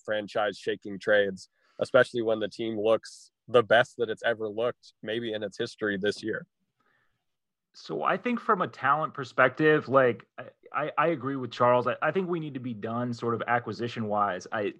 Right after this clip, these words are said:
Speaker 2: to me, looking at this roster and the potential of, of the construction that's there, to me is a championship level roster. Uh, I think that if you optimize the pieces correctly, you have every piece that you need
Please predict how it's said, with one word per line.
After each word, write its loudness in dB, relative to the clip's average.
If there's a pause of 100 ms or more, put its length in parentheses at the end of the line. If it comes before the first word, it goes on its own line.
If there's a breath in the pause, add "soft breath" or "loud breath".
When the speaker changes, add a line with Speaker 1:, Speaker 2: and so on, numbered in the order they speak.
(100)
Speaker 2:
to -4
me, 0
looking -2
at 0
this -6
roster 4 (260 soft breath)
and -4
the 0
potential -2
of, -6 (120)
of -4 (160)
the -8
construction -2
that's -6
there, -4 (200 soft breath)
to -4
me 6
is 6
a -10
championship -4 (200)
level 4
roster. -4 (220)
Uh, 8
I 4
think -2
that 0
if -2
you 0
optimize 6
the -10
pieces -12
correctly, -4 (260)
you -2
have 2
every -2
piece -8
that -4
you -4
need -4